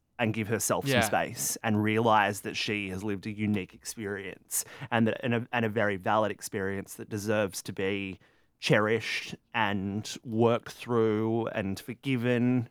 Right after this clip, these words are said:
Speaker 1: of anything that might have happened in the past, and,
Speaker 2: Mm.
Speaker 1: you know, take everything she's learned from that into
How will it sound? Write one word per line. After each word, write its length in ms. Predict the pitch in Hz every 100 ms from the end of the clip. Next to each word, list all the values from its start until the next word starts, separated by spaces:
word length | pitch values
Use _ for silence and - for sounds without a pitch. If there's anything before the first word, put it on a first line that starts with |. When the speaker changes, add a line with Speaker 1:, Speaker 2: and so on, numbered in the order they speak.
| -
Speaker 1:
of 120 | 120
anything 380 | 117 113 120 120
that 80 |
might 180 | 107 104
have 80 | 110
happened 300 | 120 - 113
in 80 | 107
the 60 |
past, 720 | 87 104 107 107 110 113 - - - - - -
and, 300 | 117 117 110
Speaker 2:
Mm. 280 | - 135 123
Speaker 1:
you 60 | 143
know, 100 | 113
take 400 | - 123 123 123
everything 300 | 123 120 113
she's 220 | 110 117
learned 340 | 101 101 107 117
from 140 | 120
that 260 | 110 92 -
into 400 | 117 104 104 120